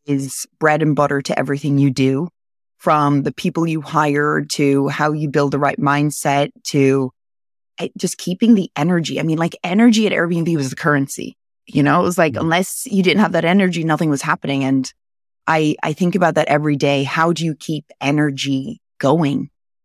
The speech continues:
Speaker 1: And my God, they did that for a decade, <laughs> just keeping it going. I think the other big takeaway is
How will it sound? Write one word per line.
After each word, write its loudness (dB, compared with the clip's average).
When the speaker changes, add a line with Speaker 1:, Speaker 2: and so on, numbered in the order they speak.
Speaker 1:
And -2
my 4
God, -2
they -4
did -4
that -6
for -2
a -10
decade, -2
<laughs> -20
just -2
keeping -4
it -4
going. 0
I 0
think 4
the 4
other 4
big -2
takeaway 2
is -2